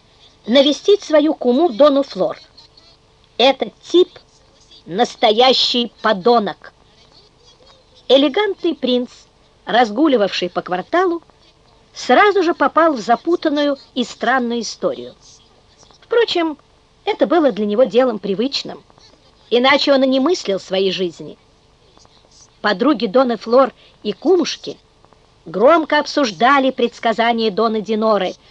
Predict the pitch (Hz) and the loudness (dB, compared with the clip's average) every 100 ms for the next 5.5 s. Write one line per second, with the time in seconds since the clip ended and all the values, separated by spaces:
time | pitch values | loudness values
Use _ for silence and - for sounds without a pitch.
0 | _ _ _ _ - 151 147 - 226 214 | _ _ _ _ -12 -10 -8 -2 0 0
1 | - 202 330 311 254 247 175 254 277 240 | -6 -2 -2 -2 -2 -2 -2 -4 -2 -2
2 | 214 220 339 285 277 359 370 - - _ | -4 -4 -2 -2 -2 0 0 -2 -10 _
3 | _ _ _ - - 196 262 220 196 190 | _ _ _ -8 -4 0 2 0 -4 -6
4 | 175 202 359 370 208 _ _ _ _ 226 | -4 0 0 0 -4 _ _ _ _ 0
5 | 247 359 349 - 320 | 2 4 2 2 2